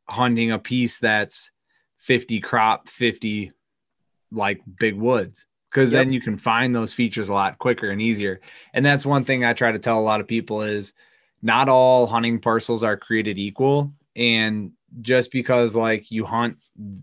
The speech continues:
Speaker 1: you're hunting the piece of public land close to your house that's twenty minutes, you might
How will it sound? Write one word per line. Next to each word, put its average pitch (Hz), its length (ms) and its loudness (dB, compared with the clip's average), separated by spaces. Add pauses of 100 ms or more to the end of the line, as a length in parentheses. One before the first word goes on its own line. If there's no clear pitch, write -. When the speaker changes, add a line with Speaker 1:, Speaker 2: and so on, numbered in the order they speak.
Speaker 1:
you're 113 280 0
hunting 123 340 0
the 117 80 0
piece 123 260 -4
of 110 120 -2
public 110 360 -2
land 110 260 -6
close 110 280 -6
to 123 100 -4
your 110 120 0
house 101 320 -2
that's 101 200 -6
twenty 113 300 -4
minutes, 107 440 -4 (680)
you 123 100 2
might 143 220 4